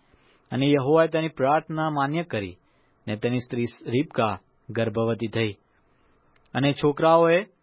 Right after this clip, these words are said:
તેના પેટમાં બાજાબાજ કરી, અને તેણે કહ્યું કે, "જો એમ છે, તો હું કેમ જીવતી છું?" અને તે યહોવાને પૂછવા ગઈ. અને યહોવાએ તેને કહ્યું કે, "તારા પેટમાં બે કુળ છે,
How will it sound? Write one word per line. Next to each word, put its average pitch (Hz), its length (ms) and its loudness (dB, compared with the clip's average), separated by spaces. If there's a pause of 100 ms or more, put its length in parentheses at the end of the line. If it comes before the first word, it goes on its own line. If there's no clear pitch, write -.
(200)
તેના 127 200 -2
પેટમાં 147 560 -2 (500)
બાજાબાજ 117 560 0
કરી, 120 420 -2 (680)
અને 117 140 0
તેણે 135 240 2
કહ્યું 147 260 0
કે, 151 120 0
"જો 135 220 -2
એમ 127 240 -4
છે, 156 300 0 (460)
તો 135 100 -2
હું 139 180 -4
કેમ 202 240 -2
જીવતી 120 400 -4
છું?" 104 280 -6 (540)
અને 110 180 -2
તે 123 200 0
યહોવાને 127 480 0
પૂછવા 120 440 -4
ગઈ. 110 280 -2 (1120)
અને 135 160 2
યહોવાએ 185 400 2
તેને 175 280 0
કહ્યું 185 200 -4
કે, 190 100 -4
"તારા 151 340 0
પેટમાં 160 320 -2
બે 143 180 -2
કુળ 135 280 -2
છે, - 320 -14